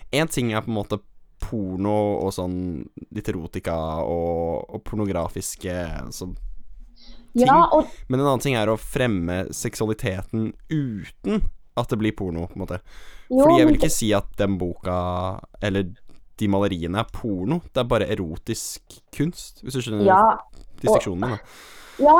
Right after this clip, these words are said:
Speaker 2: ja, og... det gjør jeg, og det er vel kanskje en del av det som jeg jobber med også, som jeg tro-,
Speaker 1: Mm.
Speaker 2: tror mange andre sliter med å forstå, da, at det, der er liksom ei, der er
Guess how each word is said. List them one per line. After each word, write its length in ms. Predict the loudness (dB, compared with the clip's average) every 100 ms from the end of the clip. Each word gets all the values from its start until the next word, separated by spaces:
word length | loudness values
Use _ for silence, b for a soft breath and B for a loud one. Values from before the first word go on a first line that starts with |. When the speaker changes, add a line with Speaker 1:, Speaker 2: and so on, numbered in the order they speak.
| 10
Speaker 2:
ja, 60 | 8
og... 80 | 8
det 120 | 6
gjør 180 | 6 4 4
jeg, 140 | 6
og 140 | 6 6
det 80 | 8
er 140 | 8
vel 120 | 4
kanskje 320 | 2 -2 0
en 60 | 2
del 180 | 4 4
av 80 | 4
det 140 | 2
som 100 | -2 0
jeg 220 | 2 4
jobber 260 | 2 2 0
med 100 | 4
også, 260 | 6 6 6
som 160 | 4
jeg 160 | 4 4
tro-, 180 | 4 4
Speaker 1:
Mm. 60 | 2
Speaker 2:
tror 280 | 4 8 8
mange 240 | 8 6 4
andre 400 | 2 0 2 0
sliter 340 | 4 2 2
med 100 | -2
å 180 | -2 -6
forstå, 420 | -6 4 8 8
da, 180 | 10 8
at 160 | 6 8
det, 200 | 8 8 B B 2
der 180 | 4 6
er 200 | 8 8
liksom 320 | 8 4 4 6
ei, 180 | 6 6
der 120 | 6
er 400 | 8 10 8 6